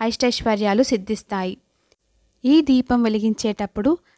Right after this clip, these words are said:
కనకదార స్తోత్రాన్ని పఠించడం ద్వారా ఉత్తమ ఫలితాలను ఇస్తుంది.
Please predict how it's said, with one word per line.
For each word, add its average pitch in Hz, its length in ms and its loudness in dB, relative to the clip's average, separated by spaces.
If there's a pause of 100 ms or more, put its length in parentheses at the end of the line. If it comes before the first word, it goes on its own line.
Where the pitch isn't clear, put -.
(140)
కనకదార 226 600 0
స్తోత్రాన్ని 208 680 -2
పఠించడం 208 640 -4
ద్వారా 202 320 0 (380)
ఉత్తమ 320 340 0
ఫలితాలను 220 600 0 (140)
ఇస్తుంది. 196 420 -6